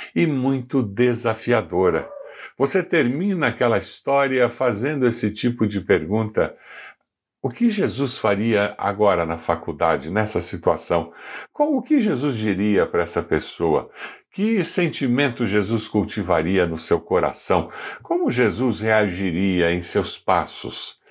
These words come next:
O que faria Jesus?" Aquele que nega a si mesmo para tomar a cruz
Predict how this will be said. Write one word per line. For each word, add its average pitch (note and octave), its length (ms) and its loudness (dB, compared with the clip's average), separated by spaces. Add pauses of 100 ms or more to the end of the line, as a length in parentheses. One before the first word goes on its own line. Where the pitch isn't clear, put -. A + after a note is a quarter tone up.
(360)
O C3 100 -2
que A#2+ 140 0
faria D#2 500 2
Jesus?" C2+ 800 -4 (440)
Aquele B2+ 360 0
que - 160 -6
nega G#2+ 500 0
a - 20 -4
si - 200 -6
mesmo G2 520 0
para E2+ 240 2
tomar F2+ 440 -2
a F2+ 80 0
cruz E2+ 520 -2